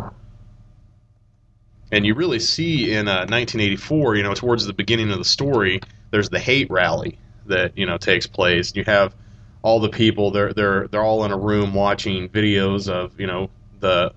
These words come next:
people from the other countries and the Brotherhood and everything, and they're all yelling hate and throwing books at the wall and stuff, and it's basically,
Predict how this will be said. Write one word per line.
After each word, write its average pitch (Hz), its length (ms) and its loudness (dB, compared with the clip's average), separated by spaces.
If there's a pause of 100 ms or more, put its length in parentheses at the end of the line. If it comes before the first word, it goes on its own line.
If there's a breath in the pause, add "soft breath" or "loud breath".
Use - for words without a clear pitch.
people 104 180 2
from 98 140 -4
the 95 100 0
other 98 160 2
countries 95 800 0
and 87 220 -2 (580 soft breath)
the 87 380 4 (160)
Brotherhood 101 600 2
and 95 80 -2
everything, 95 400 0
and 95 100 -4
they're 95 120 2
all 95 180 2
yelling 98 340 2
hate 104 540 0
and 95 100 -12
throwing 101 360 0
books 107 320 0
at - 80 -16
the 95 80 -6
wall 92 400 2
and 95 100 -6
stuff, 101 380 2
and 92 80 -2
it's - 280 0 (640 soft breath)
basically, 101 840 2